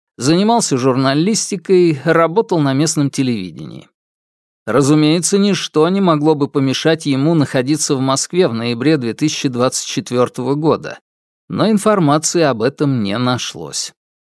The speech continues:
В тридцать девятом году Стражалковский перебрался в Москву, в сорок первом познакомился с Альбиной Шакировой, в том же году расторг первый брак, через год женился на Альбине.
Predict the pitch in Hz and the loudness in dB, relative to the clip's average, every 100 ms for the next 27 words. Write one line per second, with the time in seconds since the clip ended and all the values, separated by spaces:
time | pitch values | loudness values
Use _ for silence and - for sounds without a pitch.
0 | _ _ _ _ - 160 202 - 208 175 | _ _ _ _ -2 0 0 0 -2 0
1 | 185 151 143 175 175 180 175 180 - 143 | 2 2 2 0 0 0 0 -2 0 0
2 | 127 135 127 143 131 - 113 127 123 120 | 2 0 2 -2 0 -4 -4 -2 -2 0
3 | 117 - 110 104 95 - 110 147 185 - | -2 -2 -4 -6 -6 -8 -2 0 0 -2
4 | _ - - 175 170 160 208 202 120 - | _ -10 -2 0 0 -2 0 0 0 0
5 | 135 135 127 139 131 127 127 - 131 120 | 0 0 0 0 0 -2 -4 -2 -2 -2
6 | 127 120 113 117 107 131 143 170 180 160 | -2 -2 -4 -4 -4 0 2 4 2 0
7 | _ _ - - - 233 208 196 160 139 | _ _ -20 -6 0 0 0 2 2 2
8 | 185 185 170 - 127 131 _ 143 160 160 | 2 2 0 -2 -2 -2 _ 0 0 0
9 | 151 113 107 107 104 - - 117 107 110 | -2 0 -2 -2 -2 -8 -6 -4 -4 -2
10 | 196 147 120 131 - 127 120 110 95 - | 0 0 0 -2 -2 -2 -2 -4 -8 -12
11 | - 65 | -14 -16